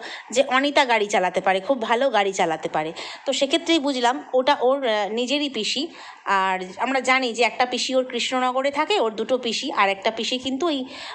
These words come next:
আহ, বিহারে, বিহারে থাকে, ও ইউপি, বিহার এরকম জায়গায় থাকে। আমরা এটা শুনেইছিলাম, এর আগেও আমরা ব্লগে শুনেছি, মানে যখন ওর পাঁচ বছরের ব্লগ তখনও শুনেছি ওর পিসি ওইখানে থাকে। তো ওটা ওর নিজেরই পিসি,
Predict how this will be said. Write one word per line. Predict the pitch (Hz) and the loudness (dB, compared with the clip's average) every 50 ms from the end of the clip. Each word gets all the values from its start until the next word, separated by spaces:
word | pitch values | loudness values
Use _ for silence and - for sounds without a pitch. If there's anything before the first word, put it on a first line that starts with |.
| - - | -4 0
আহ, | 196 196 196 190 190 190 | 2 2 2 2 0 -2
বিহারে, | 196 262 254 285 247 233 226 226 226 220 | 0 0 2 4 4 2 2 0 0 -2
বিহারে | 190 196 220 226 262 233 220 220 220 214 | -2 -4 -2 0 2 2 2 2 0 0
থাকে, | - 214 202 - 247 311 - - - | 0 -2 -2 0 -2 -4 -4 -6 -6
ও | 233 233 220 | -4 -4 -2
ইউপি, | 202 247 240 233 226 - 226 220 | -2 0 -2 -2 -2 -4 -6 -4
বিহার | 190 214 214 226 214 208 | -4 -2 0 0 2 2
এরকম | 202 196 202 196 214 202 | 0 0 -2 -2 -2 -2
জায়গায় | 190 202 196 185 196 196 | 0 0 0 0 0 -2
থাকে। | 190 - - 170 - 170 160 - - - - - - - - - | -2 -2 -4 -4 -4 -4 -8 -8 -10 -14 -14 -12 -12 -12 -8 -4
আমরা | - 226 240 247 | -2 0 0 0
এটা | 247 277 269 | 2 0 0
শুনেইছিলাম, | 262 - - 294 320 311 262 - - 196 196 190 | -2 0 0 2 2 2 2 0 0 0 0 0
এর | - 208 240 247 | 2 2 2 2
আগেও | 233 214 202 220 247 294 | 2 2 0 2 2 2
আমরা | 320 294 285 269 247 | 2 2 0 0 0
ব্লগে | 202 214 202 202 190 208 202 | 0 0 0 2 0 -2 -4
শুনেছি, | - - 180 165 156 143 - - - - - - - - - - 214 | -4 -4 -4 -4 -4 -6 -8 -10 -12 -14 -16 -16 -16 -16 -10 -6 -4
মানে | 208 214 208 | -4 -2 0
যখন | 196 214 214 - 233 233 233 | 0 -2 0 0 0 0 0
ওর | 233 220 | -2 -2
পাঁচ | 226 233 220 226 220 220 | 2 2 2 2 2 0
বছরের | 247 254 254 294 285 294 285 | 0 0 0 0 2 0 0
ব্লগ | 254 254 285 330 381 - - | 2 2 0 0 0 2 0
তখনও | 247 247 254 277 285 285 | 0 2 2 2 2 2
শুনেছি | 277 - 247 240 226 226 240 226 | 0 -2 -2 -4 -4 -2 -2 -2
ওর | 220 | -2
পিসি | 220 - 214 202 - 254 | -2 -2 -4 -2 0 0
ওইখানে | 247 196 165 - 190 165 175 | 0 0 0 -2 -4 -4 -4
থাকে। | 170 - 156 151 - 165 165 | -4 -4 -4 -6 -4 -4 -4
তো | - 214 | -2 -2
ওটা | 202 196 220 214 | -2 0 0 0
ওর | 214 233 240 | 0 0 -2
নিজেরই | 226 208 190 185 214 226 247 269 | -2 -4 -4 -2 -2 -2 -2 -4
পিসি, | 262 247 240 226 - 311 370 392 | -4 -4 -4 -2 0 0 0 -2